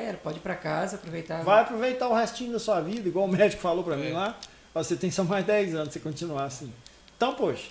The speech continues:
Speaker 2: então é muito melhor se prevenir, né?
Speaker 3: É.
Speaker 1: Cara, é, o seu canal, como é que foi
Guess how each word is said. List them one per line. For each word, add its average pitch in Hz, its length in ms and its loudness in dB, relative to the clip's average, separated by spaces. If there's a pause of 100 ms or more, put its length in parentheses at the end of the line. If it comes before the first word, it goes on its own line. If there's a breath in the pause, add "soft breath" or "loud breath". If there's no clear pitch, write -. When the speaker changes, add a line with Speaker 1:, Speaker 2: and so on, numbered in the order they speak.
(500 loud breath)
Speaker 2:
então 180 180 -2
é 226 40 0
muito 233 320 -4
melhor 226 300 2
se 220 60 -8
prevenir, 262 500 -4
né? 196 140 -6 (360)
Speaker 3:
É. 113 120 -12 (160)
Speaker 1:
Cara, 226 240 -2 (140)
é, 190 380 4
o 165 60 0
seu 226 160 -2
canal, 240 320 2
como 190 160 -4
é 233 60 -2
que - 80 -16
foi 277 100 -2